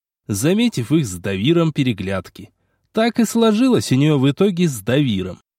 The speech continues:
который старше нас с Натаром всего на четыре года,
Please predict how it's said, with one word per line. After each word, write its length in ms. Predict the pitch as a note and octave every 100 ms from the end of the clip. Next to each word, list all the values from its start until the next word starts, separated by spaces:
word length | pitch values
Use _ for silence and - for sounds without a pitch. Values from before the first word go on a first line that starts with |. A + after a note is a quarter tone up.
| _ -
который 400 | G3+ F#3+ F3+ D#3+
старше 440 | - F3 D3 E3+
нас 260 | E3+ D#3+ -
с 60 |
Натаром 480 | D3+ D#3+ G#3+ F#3+ G2
всего 320 | - B2+ F3
на 120 | D#3+
четыре 400 | G#2+ A2 D3+ D3+
года, 420 | C3 B2 B2 G#2+